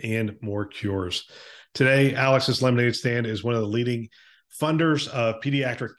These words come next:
cancer research in the U S and Canada, funding more than a thousand research projects and providing programs to families affected by childhood cancer. You can get more information about them at alex's lemonade dot org.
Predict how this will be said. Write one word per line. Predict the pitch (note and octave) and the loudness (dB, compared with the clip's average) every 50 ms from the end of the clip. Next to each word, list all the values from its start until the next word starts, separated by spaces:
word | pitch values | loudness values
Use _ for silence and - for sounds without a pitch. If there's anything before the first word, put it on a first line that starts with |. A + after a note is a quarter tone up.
| _ _ _ | _ _ _
cancer | - - D3+ D3+ C#3+ - - B2 | -10 -6 -4 -4 -2 -2 -2 -2
research | A2+ A2+ B2+ C3 A#2+ - C#3 C3 A#2+ - | 0 0 0 0 0 0 -2 -2 -2 -2
in | B2 A2+ | -2 -2
the | A2 G#2+ | 0 0
U | A2 A#2 A#2 | 0 0 0
S | A2+ G#2+ - - - - | 0 -2 -4 -8 -12 -8
and | C#3 C#3+ D3+ D#3 D3 | -4 -2 -2 -2 -4
Canada, | C#3+ - D3+ C#3 A#2+ A2 F#2+ G2 G#2+ B2 B2 _ _ _ _ _ _ _ - | -4 -4 -2 -2 -2 -2 -4 -6 -8 -8 -10 _ _ _ _ _ _ _ -4
funding | - C#3 C3+ C3+ B2+ | 0 2 4 4 6
more | B2 B2+ B2 A#2+ | 6 6 6 6
than | A#2+ A#2 A2+ A2 G#2+ G2+ | 4 4 2 0 0 -4
a | - - A2 - _ - | -6 -12 -14 -12 _ -4
thousand | C3+ B2+ C#3+ D3+ D#3 C3 C3+ B2+ | -2 0 0 2 2 2 2 2
research | A#2 A#2+ B2 A#2+ - B2+ A#2+ - - | 2 2 0 0 0 -2 -2 -4 -4
projects | - B2 A#2+ A#2 A#2 A#2 A#2 A2+ A2 - | -4 -2 -2 -2 -2 -2 -2 -4 -4 -6
and | - - B2+ A2 | -8 -6 -6 -6
providing | G2 A#2+ A2 A#2 A#2 A2+ A2 G#2+ | -4 -4 -2 -2 -2 0 -2 -4
programs | - - C3 B2+ B2 B2+ B2 B2 B2 A#2+ A#2 - _ _ - - _ _ _ - | -4 -2 -2 -2 0 0 0 0 -2 -2 -4 -8 _ _ -20 -20 _ _ _ -10
to | - | -8
families | - - C3 B2+ B2 A#2+ A#2+ A2+ A#2+ | -6 -4 -2 -2 0 0 -2 -2 -4
affected | A#2+ A#2 - B2+ A#2 - - A#2 G2 | -6 -6 -6 -6 -6 -4 -4 -4 -2
by | A2+ G#2 G#2 | -2 -4 -2
childhood | - - A#2+ A#2 A#2 G#2+ G#2+ G#2 - | -2 -2 -2 -2 -2 -2 -2 -4 -4
cancer. | - A2 G#2+ G2 F#2 - G2 F#2 F2 _ _ _ - - - - _ _ | -4 -6 -6 -6 -6 -8 -10 -10 -12 _ _ _ -20 -20 -20 -20 _ _
You | - D#3 | 4 6
can | D#3+ E3 D#3 | 6 6 6
get | D#3+ D#3+ D3+ | 6 4 4
more | D#3 D3+ D3 | 4 4 4
information | D3 C#3+ C#3+ C#3 C#3 C3+ - C#3+ B2+ | 4 4 2 0 0 0 0 -2 -2
about | A2+ B2 B2+ B2+ B2+ | -2 0 -2 -2 -2
them | - C3 B2 A#2 | -2 -2 -2 -2
at | G#2+ G#2+ G#2 - - | -4 -6 -8 -8 -6
alex's | B2 C3 C3 C3 C3 - C3 A2+ G2+ G2+ - A2+ | -6 -4 -4 -4 -4 -2 -4 -4 -4 -6 -8 -4
lemonade | A#2 A#2+ A#2+ A#2+ A#2+ A#2+ A#2 A#2+ A#2 A2+ A2 - _ _ - | -4 -2 -2 -2 -2 -2 0 0 -2 -4 -6 -8 _ _ -8
dot | G#2+ G#2+ A2 G#2+ - | -6 -6 -6 -6 -4
org. | A2+ G#2+ G#2 G2+ G2 F#2+ | -2 0 2 2 0 -2